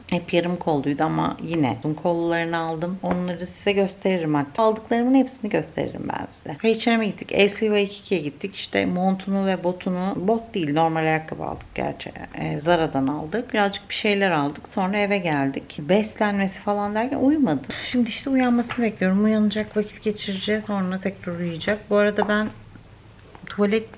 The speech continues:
İletişimi adında bir kitap aldım Trendyol'dan. Takip ettiğim bir influencer'da görüyorum. Çok uzun zamandır. Onun kızı da neredeyse bir yaşındadır.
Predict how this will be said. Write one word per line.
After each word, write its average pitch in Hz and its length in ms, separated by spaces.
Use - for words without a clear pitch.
İletişimi 160 520
adında 170 400
bir 180 200
kitap - 340
aldım 143 340
Trendyol'dan. 151 880
Takip 190 340
ettiğim 185 360
bir 170 100
influencer'da 175 760
görüyorum. 127 500
Çok - 220
uzun 135 260
zamandır. 143 460
Onun 151 300
kızı 151 280
da 156 100
neredeyse 160 920
bir 202 280
yaşındadır. 165 760